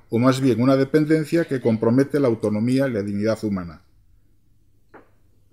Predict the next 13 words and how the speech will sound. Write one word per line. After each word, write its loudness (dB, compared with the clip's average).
Por -2
eso -2
el -2
Papa -4
actual 0
grita: -2
"No 4
a -4
la 0
nueva 4
idolatría 2
del -4
dinero". -2